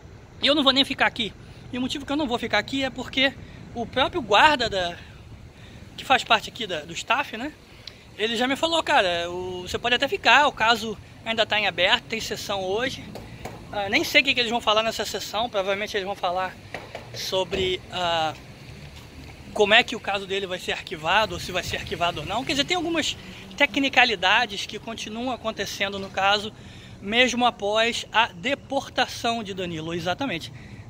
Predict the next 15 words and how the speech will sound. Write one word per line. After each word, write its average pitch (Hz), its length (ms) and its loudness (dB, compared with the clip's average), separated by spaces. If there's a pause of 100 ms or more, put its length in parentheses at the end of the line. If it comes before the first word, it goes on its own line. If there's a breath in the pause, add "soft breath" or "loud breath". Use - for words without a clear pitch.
Danilo 226 480 0
está 202 280 -2
confirmado, 254 680 2
eu 226 40 -2
ouvi 196 140 -4
da 196 160 2
boca 233 400 0
do, 214 260 -6
do 185 140 -6
oficial 180 460 0
aqui, 226 280 -4 (520 loud breath)
que 220 100 -4
ele 220 160 6
foi 233 160 0
deportado. 190 760 2